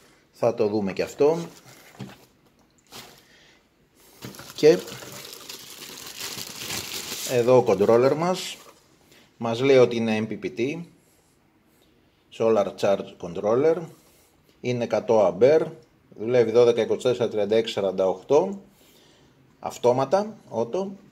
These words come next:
Λοιπόν, και όπως όλοι οι controller φόρτισης, τα, για τα φωτοβολταϊκά, έχουνε δύο επαφές που μπαίνει το φωτοβολταϊκό, η, ο πίνακάς μας, ο φωτοβολταϊκός πίνακας,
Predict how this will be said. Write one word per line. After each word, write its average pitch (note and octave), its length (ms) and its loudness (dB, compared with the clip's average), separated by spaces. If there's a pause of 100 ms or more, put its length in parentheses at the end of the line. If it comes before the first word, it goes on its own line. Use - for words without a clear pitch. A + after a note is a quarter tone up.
(560)
Λοιπόν, C3 300 0
και D#3 80 2
όπως D3+ 260 4
όλοι C#3+ 160 4
οι C3 100 -2
controller C3 560 2 (340)
φόρτισης, C3 640 -2
τα, G#2+ 120 -2
για G2 160 0
τα G2 100 2
φωτοβολταϊκά, G2 1000 -2 (800)
έχουνε B2+ 500 0
δύο C3+ 220 2
επαφές B2 720 2 (160)
που G#2+ 80 -8
μπαίνει A#2 420 4
το G2+ 120 -2
φωτοβολταϊκό, G2 840 0
η, F#2 240 0
ο F2+ 60 -2
πίνακάς G2 480 0
μας, F2+ 180 -10
ο F2 60 -12
φωτοβολταϊκός E2+ 640 -6
πίνακας, D3 640 -6